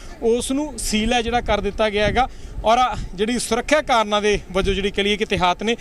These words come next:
ਉਹ ਵਰਤੇ ਜਾ ਰਹੇ ਨੇ। ਤੁਸੀਂ ਇਹ ਤਸਵੀਰਾਂ ਦੇਖ ਸਕਦੇ ਹੋ ਕਿ ਚੰਡੀਗੜ੍ਹ ਪੁਲਿਸ ਦੇ ਜਿਹੜੇ, ਅ, ਡਿਪਾਰਟਮੈਂਟ ਦੇ ਅਧਿਕਾਰੀ ਹੋਣ, ਫਾਇਰ ਕਰਮਚਾਰੀ ਹੋਣ, ਉਹਨਾਂ ਦੀ ਤੈਨਾਤੀ ਜਿਹੜੀ, ਇਸ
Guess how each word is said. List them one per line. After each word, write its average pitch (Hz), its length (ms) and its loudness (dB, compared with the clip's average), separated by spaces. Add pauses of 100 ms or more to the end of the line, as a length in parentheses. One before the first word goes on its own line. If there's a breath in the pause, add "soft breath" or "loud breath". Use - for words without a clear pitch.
(260 loud breath)
ਉਹ 214 100 2
ਵਰਤੇ 202 260 0
ਜਾ 196 180 4
ਰਹੇ 214 100 0
ਨੇ। 226 80 -2
ਤੁਸੀਂ 208 220 -2
ਇਹ 214 60 0
ਤਸਵੀਰਾਂ 202 400 -2
ਦੇਖ 196 160 0
ਸਕਦੇ 196 220 0
ਹੋ 196 60 -2
ਕਿ 208 80 0
ਚੰਡੀਗੜ੍ਹ 208 380 -2
ਪੁਲਿਸ 202 280 -4
ਦੇ 202 100 0
ਜਿਹੜੇ, 190 220 0 (420 loud breath)
ਅ, 185 40 2
ਡਿਪਾਰਟਮੈਂਟ 202 520 0
ਦੇ 208 120 0
ਅਧਿਕਾਰੀ 202 320 -2
ਹੋਣ, 196 160 -2
ਫਾਇਰ 226 320 2
ਕਰਮਚਾਰੀ 196 520 0
ਹੋਣ, 196 180 -2
ਉਹਨਾਂ 247 260 0
ਦੀ 254 100 -2
ਤੈਨਾਤੀ 202 400 -2
ਜਿਹੜੀ, 202 200 -2
ਇਸ 196 340 0